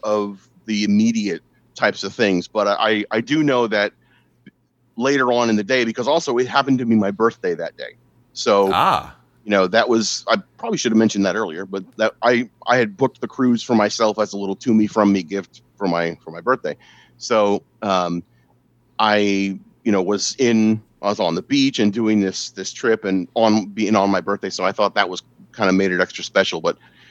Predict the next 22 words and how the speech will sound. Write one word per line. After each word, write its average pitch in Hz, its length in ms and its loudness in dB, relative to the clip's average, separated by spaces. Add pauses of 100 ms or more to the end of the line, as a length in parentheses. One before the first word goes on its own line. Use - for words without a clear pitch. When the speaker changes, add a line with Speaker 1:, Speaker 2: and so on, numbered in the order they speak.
(140)
Speaker 1:
you 110 60 2
know, 101 140 2
I 120 120 2
was 117 200 -2
actually 143 300 -2
thinking 131 280 0
about 101 260 0
it 104 100 -2
when 101 140 -2
I 98 80 -2
was 95 160 -4
sitting 113 240 0
in 95 80 0
Izumi 90 480 0
that 80 180 -10
night, 78 220 -10
'cause 95 100 -16
I 92 60 -4
went 95 220 -2
to 98 80 -14
Izumi 87 440 -2
for, 82 260 -12